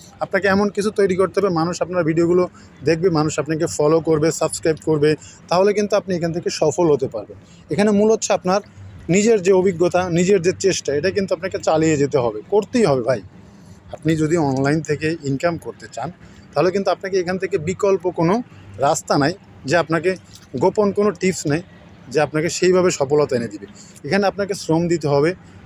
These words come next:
কষ্ট করতে হবে এবং আপনি নিয়মিত কাজ করে যাবেন। এখানে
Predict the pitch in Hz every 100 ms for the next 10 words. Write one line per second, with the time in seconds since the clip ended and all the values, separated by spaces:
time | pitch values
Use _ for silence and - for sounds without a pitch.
0 | - 185 - 185 151 139 135 143 180 165
1 | 190 156 185 175 160 160 160 202 214 -
2 | - - 202 - 208 160 135 120 113 104